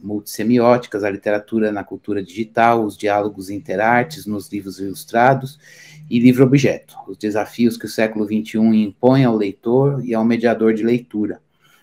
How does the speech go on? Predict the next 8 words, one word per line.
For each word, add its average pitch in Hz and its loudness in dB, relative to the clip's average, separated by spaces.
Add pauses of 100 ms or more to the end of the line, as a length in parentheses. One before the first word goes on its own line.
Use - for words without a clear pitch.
(120)
o 101 -8
mercado 110 2
editorial 117 0
e, 110 0
e 120 6
ou 117 4
a 104 -2
formação 110 -2